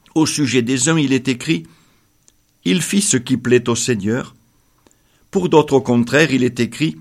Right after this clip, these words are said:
Il fit ce qui déplaît au Seigneur. » Ces deux mentions étant diversement pondérées. Ézéchias, roi de Juda, a reçu la mention bien.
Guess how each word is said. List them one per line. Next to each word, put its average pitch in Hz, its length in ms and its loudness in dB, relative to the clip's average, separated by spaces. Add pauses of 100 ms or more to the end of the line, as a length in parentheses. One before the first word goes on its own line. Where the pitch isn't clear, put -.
(880)
Il 165 160 2
fit 208 220 0
ce 180 160 0
qui 135 220 -2
déplaît 170 480 4
au 113 60 0
Seigneur. » 98 580 -2 (1040)
Ces - 200 -2
deux 120 140 0
mentions 120 400 2
étant 120 260 0
diversement 127 720 2
pondérées. 123 720 0 (1200)
Ézéchias, 120 640 0
roi 101 160 -2
de 95 140 -4
Juda, 117 480 -2 (720)
a 151 80 4
reçu 160 320 0
la 160 120 6
mention 151 440 2
bien. 98 380 0